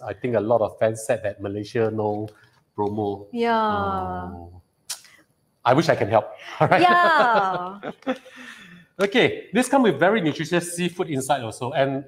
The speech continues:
Speaker 2: Mm.
Speaker 1: I don't know why. Maybe it's just that I'm greedy. I, I just love every single one of the product. And this is really
Speaker 2: Yeah.
Speaker 1: good also. I've tried just air frying this alone, ah,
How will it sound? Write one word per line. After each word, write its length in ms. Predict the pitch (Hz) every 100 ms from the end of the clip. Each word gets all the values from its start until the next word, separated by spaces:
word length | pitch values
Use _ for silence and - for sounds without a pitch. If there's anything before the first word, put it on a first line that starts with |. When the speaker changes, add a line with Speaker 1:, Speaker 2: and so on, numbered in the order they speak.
| _ _
Speaker 2:
Mm. 320 | 254 240 214 226 - -
Speaker 1:
I 80 | 170
don't 120 | 208
know 80 | 277
why. 180 | 294 262
Maybe 240 | 175 208 262
it's 120 | -
just 160 | 214
that 80 | 208 143
I'm 60 |
greedy. 280 | 131 160 185
I, 200 | 160 139
I 40 | 160
just 220 | 185 196
love 140 | 196 190
every 220 | 156 170
single 260 | - 147
one 100 | 147
of 100 | 139 113
the 60 |
product. 380 | - 104 107 110 - _
And 100 | -
this 140 | 160 170
is 160 | -
really 200 | 226 220
Speaker 2:
Yeah. 60 | 147
Speaker 1:
good 80 | 143
also. 240 | 120 131 113 _ _
I've 120 | 156
tried 180 | - 208
just 160 | 143 185 190
air 100 | 190
frying 300 | 165 156 147
this 160 | 147 -
alone, 340 | 117 135 123
ah, 100 | 107